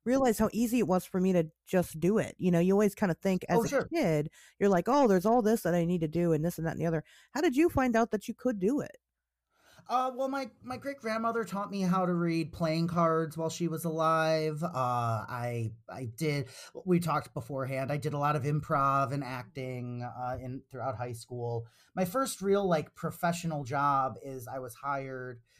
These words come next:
Speaker 2: like, in the early two thousands, you know, David Blaine Street Magic was, like, the new popular thing. So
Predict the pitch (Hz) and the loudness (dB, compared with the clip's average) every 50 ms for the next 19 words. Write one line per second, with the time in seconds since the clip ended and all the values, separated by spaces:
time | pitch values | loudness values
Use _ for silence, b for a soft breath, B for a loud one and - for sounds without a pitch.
0 | B - 156 156 175 170 175 175 175 196 190 185 185 185 180 175 - 175 170 175 | B -8 -6 -2 2 2 2 2 2 0 0 0 0 0 -2 -4 -4 -6 -6 -2
1 | 165 156 165 170 - 151 151 139 139 135 - 139 127 127 127 113 147 143 131 131 | 0 0 2 0 0 -4 -6 -6 -8 -8 -10 -10 -12 -12 -12 -10 -12 -12 -12 -12
2 | 123 117 139 131 131 127 - - 135 135 - - 123 117 120 113 120 117 117 120 | -12 -12 -12 -12 -12 -14 -14 -16 -16 -16 -14 -12 -10 -8 -8 -8 -10 -12 -14 -14
3 | 113 117 120 117 - - 117 120 117 113 117 110 107 - 123 117 110 113 110 - | -12 -10 -10 -10 -10 -10 -8 -8 -8 -8 -8 -8 -8 -8 -8 -8 -8 -8 -8 -8
4 | 147 139 127 120 113 - - 123 117 113 113 | -8 -8 -8 -8 -10 -8 -6 -4 -4 -4 -6